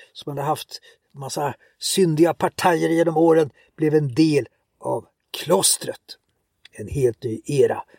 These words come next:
bröt in. Efter en lyckosam inledning för kung Magnus Eriksson vände lyckan på trettonhundrafyrtiotalet.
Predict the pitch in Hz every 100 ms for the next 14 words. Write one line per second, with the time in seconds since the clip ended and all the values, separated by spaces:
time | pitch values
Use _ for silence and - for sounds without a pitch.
0 | _ 135 131 - 135 - _ _ _ _
1 | _ _ _ - 269 - - 262 254 233
2 | 254 - - 123 147 151 - 190 151 113
3 | 117 113 117 123 - - 123 113 - 127
4 | 127 120 107 107 110 - 151 127 - 240
5 | 226 - - _ 147 160 226 151 131 165
6 | 185 190 - 127 120 110 127 - 143 117
7 | 120 123 113 - 185 - 147 - 160 135
8 | -